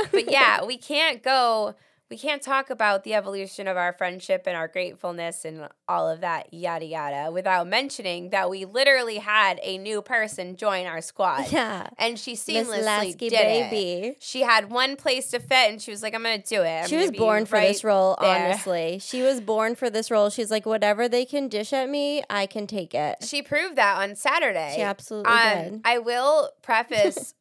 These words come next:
Speaker 2: any talk about Alaska with the fact that Lukey was who hijinxed me into thinking, like, a second kid
Speaker 1: He
Speaker 2: would
Speaker 1: was
Speaker 2: be
Speaker 1: like, "What a
Speaker 2: so
Speaker 1: breeze."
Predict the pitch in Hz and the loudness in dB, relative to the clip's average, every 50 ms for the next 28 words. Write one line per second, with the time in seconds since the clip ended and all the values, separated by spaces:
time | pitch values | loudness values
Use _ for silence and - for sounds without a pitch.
0 | _ _ _ _ - 196 233 262 269 247 - 240 208 196 190 196 - - _ - | _ _ _ _ 0 0 0 0 -2 -4 -4 -2 0 0 -2 -2 -8 -12 _ -6
1 | 185 190 196 185 185 185 185 185 175 185 180 - - 185 180 185 180 180 196 190 | -4 -2 0 0 0 0 -2 -2 -2 -4 -4 -6 -6 -4 -4 -4 -4 -6 -8 -8
2 | - 214 196 196 196 _ - 185 180 165 - 165 185 208 233 254 269 - 277 262 | -4 -2 -2 -4 -4 _ -4 -4 -4 -4 -6 -10 -10 -10 -8 -10 -10 -12 -14 -14
3 | 240 220 220 214 214 - 233 214 196 196 214 214 214 208 202 202 190 185 180 - | -12 -10 -10 -10 -10 -10 -10 -10 -8 -4 0 0 0 0 -2 -6 -12 -12 -14 -14
4 | - 202 185 185 185 180 - 185 185 202 196 180 180 196 185 180 175 156 165 170 | -14 -12 -10 -10 -10 -10 -12 -12 -12 -12 -14 -12 -12 -12 -10 -8 -6 -4 -4 -6
5 | - _ - 190 196 196 - 262 240 - 254 233 233 226 - 269 247 233 - 285 | -8 _ -8 -8 -6 -2 0 0 0 0 -4 -12 -12 -8 -6 -6 -4 -2 0 0
6 | 277 247 269 262 233 226 226 240 262 277 302 381 403 - - 233 233 226 220 202 | 2 2 2 2 2 2 2 4 4 6 6 4 2 2 2 2 2 2 2 0
7 | 165 170 196 214 - - - - | 0 -2 -2 -4 -6 -8 -10 -12